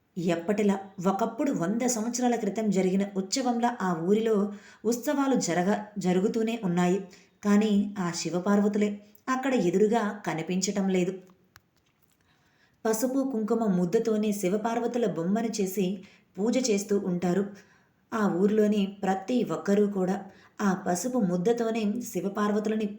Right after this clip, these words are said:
ఊహించుకుంటూ. అలా కార్తీక పౌర్ణమి రోజు ఆ శివపార్వతులను ఏకం చెయ్యాలి అని ఉదయం నుంచి కటిక ఉపవాసం ఉండి, మధ్యాహ్నం టైంలో అందరూ కూడా ఆ చెరువు దగ్గరకు వస్తారు. ఆ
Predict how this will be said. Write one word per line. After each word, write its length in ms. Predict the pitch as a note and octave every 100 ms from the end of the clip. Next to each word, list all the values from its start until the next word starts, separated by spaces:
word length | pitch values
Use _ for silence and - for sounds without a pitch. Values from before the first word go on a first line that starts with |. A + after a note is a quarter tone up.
| F#3
ఊహించుకుంటూ. 760 | F3 F3+ G3+ G3+ G#3 G3+ F#3+ F#3+ - _ _ _ _ _ _ _ _ _ _ A#3
అలా 180 | A#3+
కార్తీక 500 | A#3 G#3+ A#3+ B3+ C4+
పౌర్ణమి 440 | B3 G3+ G#3 G#3+ G#3
రోజు 320 | G3 F#3+ G#3+
ఆ 120 | G3+ F#3
శివపార్వతులను 800 | F#3+ G#3 A3 A3+ A3 A#3 A3+ G#3 F#3
ఏకం 320 | G3 B3 B3
చెయ్యాలి 520 | A#3+ G3+ G#3 G#3 G#3+
అని 420 | F3+ F#3+ G3+ G3+ - - -
ఉదయం 420 | F#3+ A#3 D4+ D4+ A#3
నుంచి 360 | G#3 B3 A3 G#3
కటిక 240 | G3+ B3
ఉపవాసం 640 | B3 F#3+ B3 B3 A#3+ B3 A#3+
ఉండి, 500 | F#3+ F#3 G3+ A#3+ - - -
మధ్యాహ్నం 680 | F3 D#3+ D3+ G3+ A#3+ B3+ B3 - -
టైంలో 380 | F#3+ G3+ G#3+ G#3+ F3
అందరూ 420 | F3 G#3 C4 B3+
కూడా 320 | A#3 G#3 G#3+
ఆ 140 | G3 F3+ -
చెరువు 180 | F3+ A3+
దగ్గరకు 460 | F3 E3 F#3 G3
వస్తారు. 500 | E3+ E3+ - F3 F3+ - - - -
ఆ 160 | G#3+